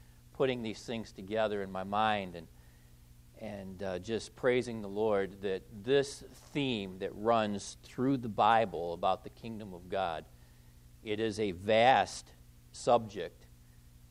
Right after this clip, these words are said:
In fact, there's a three-volume set that I, I want to order, but, uh, just haven't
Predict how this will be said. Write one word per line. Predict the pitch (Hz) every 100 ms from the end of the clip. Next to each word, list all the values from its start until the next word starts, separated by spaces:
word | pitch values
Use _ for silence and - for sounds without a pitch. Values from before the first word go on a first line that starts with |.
| - -
In |
fact, | 98 117 110 -
there's | 113 101 110
a | 95 85 - - - - - - - -
three-volume | - 156 143 110 120 123 120 101 95
set | - 143 127 95 - 95
that | 101
I, | 95 101 -
I | 95
want | 107 143 131
to |
order, | - 90 95 104 107 -
but, | 95 95 - -
uh, | 87 92 - - -
just | 98 98 - - -
haven't | - 113 98